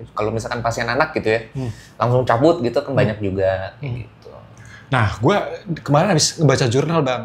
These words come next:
Speaker 1: Mm-mm.
Speaker 2: Kenapa, gimana caranya kita sebagai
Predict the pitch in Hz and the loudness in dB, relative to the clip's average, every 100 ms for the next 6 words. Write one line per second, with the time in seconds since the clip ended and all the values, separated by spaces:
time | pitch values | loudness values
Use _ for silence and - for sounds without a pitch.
0 | 113 113 117 117 101 - - - - 170 | -10 -8 -6 -6 -8 -14 -20 -20 -4 2
1 | 151 143 190 208 202 - _ 120 139 139 | 4 6 4 2 0 -10 _ 0 2 4
2 | 208 214 165 151 170 185 156 180 - 135 | 2 0 0 0 -2 -4 -6 -6 -4 -4
3 | 123 | -2